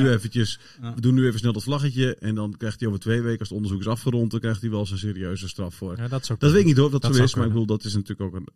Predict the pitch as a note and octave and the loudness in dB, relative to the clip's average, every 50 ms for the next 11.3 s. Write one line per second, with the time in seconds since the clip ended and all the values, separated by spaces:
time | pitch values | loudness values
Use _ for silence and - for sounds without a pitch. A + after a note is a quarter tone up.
0 | _ - - - - E2+ - - F#2+ F#2 F2 - F2 F2 F#2 D#2+ F#2+ D#2+ E2+ - | _ -20 -18 -14 -12 -12 -10 -10 -10 -10 -10 -10 -12 -12 -10 -10 -10 -10 -10 -12
1 | - - - - G2+ G2 G2+ F#2+ A2 A#2 A#2 A2+ A2+ A2+ - A#2+ A#2 A2+ - - | -14 -18 -14 -8 -6 -6 -4 -2 -2 0 2 2 0 0 0 0 0 2 2 2
2 | A#2 G#2+ - - A2 G#2 A2 G2+ - - A#2+ A#2 - A#2+ A2 - - - G#2+ G#2+ | 0 0 0 -2 -4 -4 -4 -6 -4 -4 -4 -4 -2 -4 -6 -6 -4 -2 -2 0
3 | G#2+ A2 A2+ G#2+ G2+ G2+ - A#2 A2 G#2+ A2 G#2+ - G#2+ G2+ F#2 G2+ G2 G2 F#2+ | 2 0 0 -2 -4 -6 -6 -4 -4 -4 -6 -6 -8 -8 -8 -8 -8 -8 -8 -6
4 | G#2 G#2+ G#2+ G2+ - - A2 G#2 - - A2 G2 F#2 G2 G2+ G#2 G2 - G2+ G2 | -6 -6 -6 -6 -4 -6 -6 -4 -4 -4 -6 -6 -6 -6 -6 -8 -8 -8 -10 -10
5 | F#2 - G2 F#2+ F#2 F2+ G2 - _ - - - _ - _ _ _ _ _ _ | -10 -10 -10 -10 -10 -10 -14 -16 _ -20 -20 -20 _ -20 _ _ _ _ _ _
6 | _ _ C3 C3 - - - - - A2 A2 G2+ - - G2+ G#2 G#2+ G2+ F#2 F#2+ | _ _ -16 -16 -14 -14 -14 -12 -8 -6 -6 -6 -6 -6 -6 -4 -2 -2 -2 0
7 | F2+ F#2+ F#2+ F2+ - C#3 C3+ - - - - _ - F#3+ G#3 A3+ G#3+ G3+ F#3+ G3+ | 0 0 0 0 -2 -2 -4 -4 -8 -16 -20 _ -4 -2 0 0 0 0 -2 -4
8 | - F3+ F#3 C#3+ C3 C3+ C#3 D3 C#3+ C3+ A#2+ A#2 B2+ B2+ - C#3+ C3 - - B2 | -6 -8 -12 -14 -10 -6 -4 -2 0 0 0 0 -2 -2 -2 -2 -2 0 -2 -2
9 | A#2+ - A#2 A#2+ B2 - C3+ A#2 A#2 - A2 G#2 - - B2+ - - - - A#2+ | 0 0 -2 -2 -2 -2 -4 -4 -2 -2 -2 -4 -4 -6 -10 -10 -10 -8 -6 -6
10 | A2+ - - A2+ A2 A2 G#2+ A2+ A2 A2 - A2+ A2+ C3 C#3+ - D3 C#3+ - - | -4 -2 -2 0 0 0 0 -2 -4 -4 -6 -6 -6 -6 -4 -4 -6 -6 -6 -6
11 | G#2+ G2+ G#2+ A2+ G#2+ G#2 | -4 -4 -4 -4 -4 -6